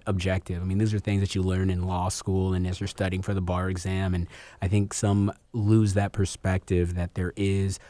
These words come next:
uh, a certain element here that you have to be aware of. But beyond that, I would say that,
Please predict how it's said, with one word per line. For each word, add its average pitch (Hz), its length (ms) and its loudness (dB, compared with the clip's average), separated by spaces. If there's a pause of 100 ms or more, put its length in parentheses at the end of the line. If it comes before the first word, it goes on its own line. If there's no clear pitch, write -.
(360)
uh, 92 280 0
a 107 80 -2
certain 107 400 2
element 104 520 2
here 92 300 2
that 92 260 -2
you 101 100 -4
have - 200 -6
to 98 100 -2
be 90 140 2
aware 104 440 2
of. 87 240 -4
But - 180 -8
beyond 139 400 2
that, 98 260 0
I 104 80 -2
would 101 140 -2
say 110 260 0
that, 98 240 2